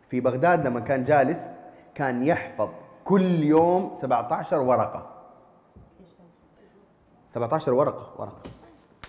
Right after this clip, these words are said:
من مسائل العلم. كتاب في مسائل العلم، كل يوم يحفظ سبعتاشر صفحة من الكتاب. كل يوم يحفظ مسائل علم، مسائل العلم، مسائل الفقه، مسائل الدين.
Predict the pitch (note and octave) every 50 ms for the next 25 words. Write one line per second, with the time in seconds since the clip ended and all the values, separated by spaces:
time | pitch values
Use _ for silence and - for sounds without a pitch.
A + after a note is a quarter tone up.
0 | - - - B2 B2 B2+ A#2 B2 D#3 D3+ C3 A#2 A#2 A2+ A2 A2 B2 A2 - -
1 | - - - - - - - - - B2+ A#2+ D3+ D3 C#3+ D#3 F3+ G3 - - -
2 | - - C#3 C3 A#2+ A2+ C3 D3 C#3 A2 A2 A2+ A2 A2 - C3 C#3+ G#3 B3+ B3+
3 | - - - - - - - - _ _ - - F#3+ G3+ G3 F#3 G3 G#3 G#3+ G3
4 | F3 F3+ G#3 G3+ - - E3 D3+ - E3+ D3+ D3 C#3 D3 - G3 F#3+ - - D3+
5 | - - F3 D#3+ - - D#3 C#3 C3 B2 A2+ A2 - - - - - - - -
6 | - - - - _ _ _ _ _ _ _ _ _ _ A3+ A#3 A#3 A#3 - -
7 | _ _ - - - _ _ _ _ - - - _ - G3 G#3 G#3 F#3+ F3 D#3+
8 | D#3 D3+ C#3 A#2 G2+ - - - - - - E3+ - - - - D#3 D3 C#3+ C#3
9 | C3 - E3 E3 E3 - - A#2+ A#2+ A#2 A2+ D#3 D#3 C3 G2 F2 - - - G#2+
10 | - C#3+ D3+ D3 A#2 A#2 A2 A2 A2 A#2+ D3 A#2 G#2 G2+ - C#3+ C#3 G2 G#2 G#2+
11 | G#2 - - D3 - - G#2+ G2 F#2+ C#3+ C3 G#2 F2+ G#2+ G#2+ A2 C3 C#3 A2+ -
12 | -